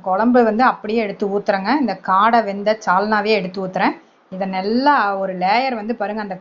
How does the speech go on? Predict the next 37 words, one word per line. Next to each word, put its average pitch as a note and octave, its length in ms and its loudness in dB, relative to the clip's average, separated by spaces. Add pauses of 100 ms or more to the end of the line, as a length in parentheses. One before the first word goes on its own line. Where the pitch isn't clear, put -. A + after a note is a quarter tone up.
கல்லுல A3 360 0
வந்து G#3+ 260 0
ஒட்டிட்டு F#3+ 400 -2
இருக்கோம். G#3+ 260 0
நம்ம G#3 260 0 (400)
நல்லா G#3+ 400 0
கிளறி A3+ 440 0
கிளறி A3+ 340 2
விடணும். G#3 360 0 (440)
அவங்க F#3+ 300 -2
அந்த F#3 160 0 (100)
கடையில A#3 320 2
வந்து A#3 160 4
நல்லா A3 260 0
அந்த G#3+ 140 -2
தோசை G3 340 -2
கரண்டியை G3+ 400 -4
போட்டு G3+ 240 -4
நல்லா G3+ 280 -2
கிளறி G#3+ 360 -2
கிளறி G#3+ 260 0
விடுவாங்க. F#3+ 400 0 (600)
அப்படியே A#3 520 -2
அந்த A3 240 0
மசாலாவை G#3 600 0
வந்து, G3+ 280 -6
ஆ, A3+ 80 0 (460)
அப்படியே A3+ 400 0
அப்சர்வ் A3 380 2
பண்ணி A3 220 0
அப்படியே G#3+ 220 -2
வேகும். G3+ 380 0
அவ்வளவு A3 340 4
நல்லா G3+ 200 4
இருக்குங்க. G3 340 0 (560)
அந்த F#3+ 120 -4 (160)
மேல A3 200 2